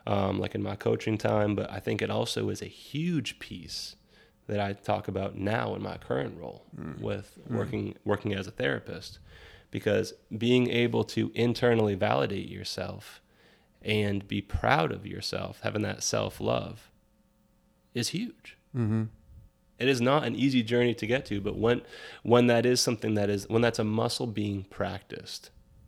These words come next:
Speaker 1: it's a huge level of empowerment for whether it be elongated goals,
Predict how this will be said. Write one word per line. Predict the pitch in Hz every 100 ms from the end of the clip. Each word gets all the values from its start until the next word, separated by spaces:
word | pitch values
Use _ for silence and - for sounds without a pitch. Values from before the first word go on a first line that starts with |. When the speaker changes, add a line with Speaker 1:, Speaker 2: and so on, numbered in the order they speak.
| - - _ _ _ _ _ _ -
Speaker 1:
it's | 104
a |
huge | 98 - - 135 143 123 107
level | 107 101 104
of | 98
empowerment | 95 95 92 92 92 -
for | - 101
whether | 104 101 101
it | 101
be |
elongated | 104 104 104 104 101 - 107
goals, | 131 160 156 147 139 -